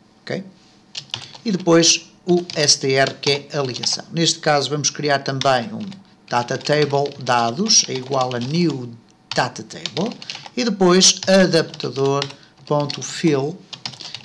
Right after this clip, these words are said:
dados. Ok? O adaptador vai preencher a data table com os dados que retornam da execução desta query. E agora vamos simplesmente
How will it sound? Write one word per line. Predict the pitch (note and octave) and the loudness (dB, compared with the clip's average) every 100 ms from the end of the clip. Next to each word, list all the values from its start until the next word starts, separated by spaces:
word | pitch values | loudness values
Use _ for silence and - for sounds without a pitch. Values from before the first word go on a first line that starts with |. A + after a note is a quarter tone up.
| - | -16
dados. | B2+ C3+ - - - - _ - - - | -2 -2 -2 -8 -8 -10 _ -20 -16 -12
Ok? | - F3+ - - - | -8 -8 -8 -16 -6
O | C#3 | 0
adaptador | C3+ - C#3+ D3 | 0 2 4 4
vai | C#3+ C#3 | 4 2
preencher | D#3 D#3 D3 - C#3 A#2+ A2+ | 0 0 2 2 2 0 -2
a | C3+ | -4
data | A#2+ G2 A#2+ | -4 -4 -2
table | D#3+ G#3+ D4 | 2 2 2
com | - D3 | -2 -4
os | C3+ | 0
dados | B2 C#3 C3+ - - - - | 4 4 2 -2 -6 -18 -16
que | - E3 | 0 0
retornam | C#3 F3 D#3+ C3+ A#2+ G#2 | 2 6 6 6 0 -4
da | C3+ D3 | 0 0
execução | - - B2+ | 0 -2 -4
desta | A#2+ - A2+ | -2 -2 -4
query. | - C3+ C3 G3 A#3 - _ _ - - - | -4 0 2 0 -4 -12 _ _ -14 -14 -6
E | B3 | 2
agora | A3 A3 | 6 6
vamos | A#3 G#3 | 6 6
simplesmente | A3 F#3+ F3 F3+ F#3 | 4 4 4 4 2